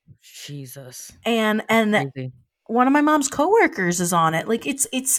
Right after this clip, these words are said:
Speaker 2: everywhere. And it's the next quick fix that actually
Speaker 1: Yes.
Speaker 2: you don't, and it's so funny. It's so funny to me because it's, like, the same people who didn't wanna get the fucking vaccine because there wasn't enough research into it are taking Ozempic for weight loss.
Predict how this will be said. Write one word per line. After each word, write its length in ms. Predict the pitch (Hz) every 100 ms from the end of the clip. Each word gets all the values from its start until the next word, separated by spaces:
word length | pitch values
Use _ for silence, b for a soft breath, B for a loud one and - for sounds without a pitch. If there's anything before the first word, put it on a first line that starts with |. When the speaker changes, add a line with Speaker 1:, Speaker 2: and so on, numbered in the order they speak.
| -
Speaker 2:
everywhere. 960 | 247 254 403 440 269 175 156 151 240 311 _ _ _ _ _ _ _
And 140 | 285 285
it's 200 | 294 -
the 120 | 320
next 460 | 254 196 - - -
quick 260 | 196 190
fix 600 | - 370 523 - - -
that 260 | 208 254 -
actually 240 | 208 202
Speaker 1:
Yes. 640 | 285 370 269 233 - 214 202
Speaker 2:
you 120 | 277
don't, 220 | 370 349 B B B -
and 100 | 294
it's 140 | 285
so 160 | - 339
funny. 360 | 330 311 233 -
It's 160 | 196 -
so 140 | 285
funny 320 | 285 320 320
to 120 | -
me 220 | 208 175 208 b b b b -
because 280 | 247 240 220
it's, 120 | -
like, 180 | 214 -
the 80 | 190
same 400 | - 269 311 285
people 420 | - 320 247 190
who 100 | 214
didn't 280 | 185 254 247
wanna 160 | 220 196
get 220 | 220 226
the 60 |
fucking 300 | - 202 220
vaccine 720 | 196 185 185 247 254 185 180 B B B B _
because 280 | 208 214 180
there 120 | 196
wasn't 280 | 202 214 208
enough 280 | 185 170 226
research 420 | 269 240 202 196
into 260 | 165 180
it 120 | 165 -
are 80 | 165
taking 360 | - 226 202
Ozempic 500 | 190 180 190 175 175
for 100 | -
weight 240 | 175 185 -
loss. 440 | 147 139 - -